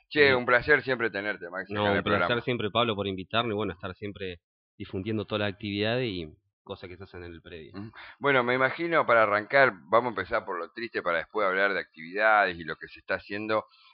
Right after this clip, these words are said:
Speaker 1: Eh, terrible, che, me causó mucha tristeza ver el parque pintado, los carteles que me encantaron porque los fui a ver
Speaker 2: <clears throat>
Speaker 1: y, y después verlo así, la verdad que me imagino que a vos, obviamente también.
Speaker 2: Sí, mirá, nos da mucha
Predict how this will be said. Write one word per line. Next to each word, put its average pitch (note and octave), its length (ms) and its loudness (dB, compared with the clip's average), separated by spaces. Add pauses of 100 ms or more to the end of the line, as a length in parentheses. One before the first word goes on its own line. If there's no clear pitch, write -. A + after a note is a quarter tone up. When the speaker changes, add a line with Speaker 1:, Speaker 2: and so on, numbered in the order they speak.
(100)
Speaker 1:
Eh, A#2+ 420 -2
terrible, A#2+ 540 2
che, A#2 100 -8
me A2+ 120 -8
causó G#2+ 280 -4
mucha C3 300 -4
tristeza A2 500 -6
ver A2+ 140 -4
el G2 140 -8
parque A2+ 400 -2
pintado, G2+ 680 0
los F#2 120 -4
carteles A#2+ 460 -2
que G#2+ 100 -4
me G#2 120 -2
encantaron G2+ 680 2
porque F2+ 180 -4
los F2+ 140 -2
fui A#2+ 140 0
a G#2 100 6
ver B2 260 6
Speaker 2:
<clears throat> - 440 -14
Speaker 1:
y, G#2 520 -6
y - 40 -8
después A#2+ 320 -2
verlo B2+ 260 2
así, C3+ 280 -6
la G#2+ 100 -2
verdad A2 200 -2
que F#2 100 -6
me E2 120 -10
imagino F2+ 400 -6
que D#2+ 80 -6
a F2+ 40 0
vos, G#2+ 260 2 (360)
obviamente F2 480 -4
también. A2+ 380 -8
Speaker 2:
Sí, B2 160 -4
mirá, G2+ 160 -2
nos G2+ 120 0
da G#2+ 60 0
mucha G#2+ 460 -2